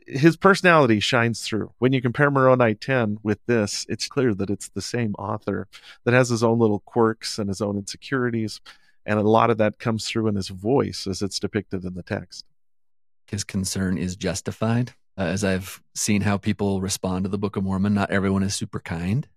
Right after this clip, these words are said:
Speaker 2: For instance, a few years ago, back in twenty sixteen, there was an overzealous Elders Quorum president, I think is how the story goes, who said, "Hey, you know what we should do? Everyone in our ward should, like, go onto Amazon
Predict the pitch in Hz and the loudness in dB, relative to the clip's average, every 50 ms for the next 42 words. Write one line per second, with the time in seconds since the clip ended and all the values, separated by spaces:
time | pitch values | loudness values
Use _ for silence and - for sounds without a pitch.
0 | _ _ _ _ _ _ _ - - 110 104 104 101 - - 101 98 95 - - | _ _ _ _ _ _ _ -2 2 2 4 4 2 -2 -2 -4 -4 -4 -4 -6
1 | - - - - - - 127 127 120 113 117 120 113 110 98 101 95 101 101 101 | -6 -8 -6 -6 0 4 6 6 8 8 6 6 4 2 0 0 0 0 -2 -2
2 | - 107 95 87 92 92 - - 107 104 104 101 98 92 - - - 110 101 - | -2 -2 -2 -2 -2 -4 -2 -2 0 2 2 0 0 -2 -4 -6 -6 -6 -6 -6
3 | - - - - 107 101 95 90 87 95 95 - - - 101 104 101 101 101 98 | -8 -8 -2 -2 0 0 0 -2 -2 -6 -8 -10 -8 -4 -2 0 0 0 0 0
4 | 95 92 90 85 85 - - - - - _ _ _ _ - - 104 101 113 110 | 0 0 0 -2 -2 -2 -2 -4 -4 -6 _ _ _ _ -4 0 2 4 4 6
5 | 117 110 101 107 113 107 107 104 107 - - - _ _ _ - 104 107 107 113 | 6 4 4 4 4 4 4 4 2 0 -4 -6 _ _ _ -4 -2 0 0 0
6 | 113 - - 113 110 110 - - 117 107 107 117 117 - - 110 107 113 110 110 | -2 0 0 0 0 2 2 0 0 2 2 2 0 0 0 -2 0 0 0 0
7 | 107 110 98 117 107 104 110 - - 107 98 101 98 95 101 98 98 107 110 110 | 0 0 0 0 -2 -2 -4 -4 -2 -2 -2 -2 -2 -2 -2 -2 -2 -2 -4 -4
8 | - - 107 107 104 101 98 87 - - 113 104 98 101 120 131 110 - - - | -6 -4 -2 0 0 0 0 -2 -4 -2 -2 -2 0 2 0 0 0 -2 -4 0
9 | 113 120 135 123 135 120 - 107 95 110 120 120 104 82 - - _ _ _ _ | 2 2 2 2 2 0 0 -2 0 2 2 2 2 -2 -6 -10 _ _ _ _
10 | _ _ _ _ - 110 101 123 135 139 139 139 127 123 113 110 107 107 110 110 | _ _ _ _ -4 0 2 4 6 6 6 4 4 2 2 2 2 0 0 -2
11 | 107 - - 110 98 98 98 95 - - 104 101 107 113 117 113 - - - - | -2 -2 -4 -4 -4 -4 -4 -4 -2 0 0 2 4 4 2 2 0 -2 -2 0
12 | 104 101 95 95 95 92 82 85 95 113 | 0 0 0 -2 -4 -6 -8 -8 -8 -10